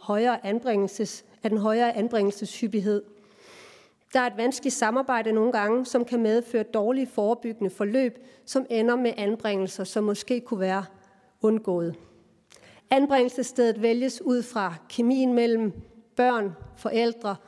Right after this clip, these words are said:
øh, børn, plejeforældre og forældre, geografi og barnets individuelle behov, plus plads til søskende. Der er begrænset fokus på sprog og kultur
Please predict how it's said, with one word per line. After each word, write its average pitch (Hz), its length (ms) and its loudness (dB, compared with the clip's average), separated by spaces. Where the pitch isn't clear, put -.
øh, 214 120 2
børn, 262 380 0
plejeforældre 208 680 -2
og 185 100 -6
forældre, 233 600 -4
geografi 226 720 0
og 233 100 -2
barnets 214 460 -2
individuelle 196 560 0
behov, 233 720 -2
plus - 480 -2
plads 220 300 -2
til - 180 -12
søskende. 190 580 -4
Der 240 60 2
er 226 80 0
begrænset 233 680 -4
fokus 247 500 -2
på 190 460 -2
sprog 240 420 0
og 202 140 -2
kultur 233 560 0